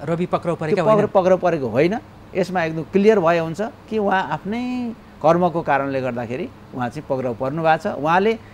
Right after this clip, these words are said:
Speaker 2: क्लियरेन्स भ-, लिएर बाहिर निस्किनु राम्रो हुन्छ। यो बाहिर मान्छे नाटक देखाउनु पनि ठिक हुँदैन भन्छु म चाहिँ।
Speaker 1: एमाले जसरी भए पनि रविलाई चाहिँ जेलको हावा नै खुवाउने र अलि लामो हिरासतको बसाइलाई लम्ब्याउने पक्षमै छ भनेर पनि
Speaker 2: होइन,
Speaker 1: समाचार
Speaker 2: एमा-,
Speaker 1: आइरहेको छ।
Speaker 2: एमालेले त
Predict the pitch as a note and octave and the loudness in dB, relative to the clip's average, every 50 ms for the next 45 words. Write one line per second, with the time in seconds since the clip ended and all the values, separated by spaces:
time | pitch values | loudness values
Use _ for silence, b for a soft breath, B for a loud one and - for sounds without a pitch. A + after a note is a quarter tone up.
0 | B B - G3+ G3+ G#3+ A3+ A#3+ B3+ B3+ G3 D3+ D3+ D3+ E3+ F#3 F#3+ G3+ G3 D#3+ | B B 0 6 6 8 8 8 4 2 2 2 2 2 6 6 6 6 6 4
1 | D#3 D#3+ E3 F3 D#3+ D#3 D#3+ - - D#3 D3 D#3+ E3 E3+ D3+ D3 D#3 D#3 C#3+ C3+ | 4 4 4 0 -2 -2 -6 -8 -6 -6 -6 -2 -2 -2 0 0 0 -2 -2 -2
2 | C3 D3 D3 - D3 D3+ C#3+ C#3 D3+ D#3 E3+ F3 D#3+ D#3+ D#3+ D#3+ D#3 D#3 D3 D3 | -2 -4 -6 -2 -2 -2 2 2 2 4 2 2 0 0 -2 -2 -2 -4 -2 0
3 | D3+ D3+ E3+ F3+ D#3+ C#3+ D3 - C#3+ C#3+ C3+ C3+ D3+ E3 D3+ - - C#3 B2 A#2+ | 0 0 0 -2 -2 -2 -4 -2 -2 -4 -4 -6 -8 -8 -10 -12 -14 -12 -10 -10
4 | A2+ G#2 G2+ F#2+ G2 G2 F2+ F#2+ - G2+ F#2+ - - - - - - A#3 B3 B3+ | -10 -10 -10 -12 -12 -14 -16 -16 -16 -16 -18 -16 -18 -20 -6 0 2 2 4 4
5 | B3+ A#3+ G#3 E3 G3+ F#3 - A#3 G3+ E3+ D3 C#3+ C3 E3+ F#3 G#3 F3+ F3 E3+ D#3+ | 2 0 0 0 -2 0 0 -2 0 0 -2 -2 -2 0 0 2 2 0 0 0
6 | F3+ F3 F3 E3 - F#3 F3+ D#3+ C#3 B2 A2 - - - - - - - - - | 0 -2 -2 -4 -4 -6 -4 -4 -6 -8 -12 -16 -20 -20 -20 -20 -20 -20 -20 -20
7 | - - D3 B2+ D3 F3+ F3+ F3 F#3 D3 A#2+ B2+ C#3+ C#3+ F#3+ F#3 - D3+ D3+ D3+ | -16 -16 -10 -4 -2 -2 0 0 0 -2 -2 -2 -4 -4 -4 -6 -6 -6 -6 -4
8 | F3 A#3 A#3+ A3 F#3+ E3 - - F#3+ G3 F3 F3 D#3+ D#3 E3 E3 D#3+ C#3 A2+ - | -4 -4 -4 -4 -4 -6 -6 -2 -2 0 0 0 -2 -2 -2 -4 -4 -6 -8 -10
9 | - - - - - - - - - - - C#3+ D3 D#3+ D#3 C#3+ - - - - | -16 -20 -20 -20 -20 -20 -20 -20 -20 -20 -14 -10 -6 -6 -6 -6 -6 -14 -16 -20
10 | - - E3 D3 C#3 B2 - - - D#3 D#3 - D#3+ D3+ D3+ C#3+ C#3+ D#3+ D#3+ D3 | -10 -8 -6 -6 -6 -10 -12 -14 -10 -10 -8 -8 -6 -6 -6 -4 -4 -6 -6 -4
11 | E3 D#3+ D#3+ D3+ - F3+ E3 - - E3 D#3+ E3+ - - D#3 C#3+ A#2 A#2 A#2+ B2 | -6 -6 -6 -6 -6 -8 -8 -6 -8 -8 -8 -8 -8 -6 -8 -8 -8 -10 -12 -10
12 | C3+ C#3 - - - - - F3 E3+ C#3+ D3+ D3+ C#3 B2 F#3 G#3+ G#3+ G3 A#2+ B2+ | -10 -10 -10 -12 -20 -12 -10 -6 -4 -4 -4 -4 -2 0 0 0 0 -2 -6 -8
13 | A2 - G3 A3+ A#3 A#3 A3+ A3+ A3 G#3+ G#3+ G3 | -6 -2 0 0 2 2 0 0 0 -2 -4 -4